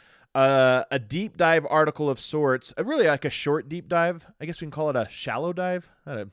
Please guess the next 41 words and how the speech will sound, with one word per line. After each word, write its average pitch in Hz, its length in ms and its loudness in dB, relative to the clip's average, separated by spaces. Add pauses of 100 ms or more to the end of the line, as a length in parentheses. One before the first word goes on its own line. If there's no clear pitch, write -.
(100)
that 117 100 -12
doesn't 104 180 -12
make 101 140 -12
sense. 104 320 -12 (360)
A 147 120 -2
short 185 480 2
d-, 170 180 -4
deep 151 240 -4
dive 135 420 4
on, 135 440 0 (460)
uh, 135 280 4
the 127 140 -2
game. 131 380 -4
So 139 160 -6
just 175 160 -6
some, - 200 -6
something 220 420 -6
I 165 80 0
see 175 240 -6
in 160 120 -4
the 143 60 -6
games 139 360 -6
that 117 200 -4
stands 135 320 -6
out 131 180 0
to - 80 -16
me 131 80 -8
or 120 60 -4
some 185 200 -10
kind 160 180 -8
of 113 60 -10
trend, 131 420 -6 (320)
and 139 140 -6
to 139 80 -6
do 147 120 0
a 147 60 0
little 143 220 -2
X's 131 340 -6
and 127 80 -10
O's, 131 440 -2
video 131 640 0